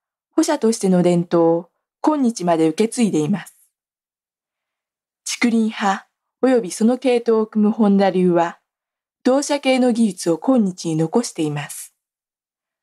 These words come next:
小笠原流は、歩射と騎射の両方の伝統を持っています。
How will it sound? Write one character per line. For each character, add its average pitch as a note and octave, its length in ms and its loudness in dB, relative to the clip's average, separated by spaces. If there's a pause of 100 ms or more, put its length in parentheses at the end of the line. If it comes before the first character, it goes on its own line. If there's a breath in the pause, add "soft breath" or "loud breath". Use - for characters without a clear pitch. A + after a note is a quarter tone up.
(720)
小 F#3 80 2
笠 B3 260 0
原 A3+ 260 2
流 G3+ 200 -2
は、 F#3+ 280 -2 (240)
歩 D#4 100 0
射 C#4 160 0
と F#3 140 -6
騎 - 80 -10
射 G3+ 160 0
の F3+ 80 2
両 B3 240 2
方 C#4+ 120 2
の B3+ 120 2
伝 A#3 240 0
統 G#3+ 120 0
を G#3 60 0
持 G3 120 0
っ A3+ 60 -10
て - 160 -4
い C#3+ 120 -2
ま C#3+ 160 -12
す。 - 240 -16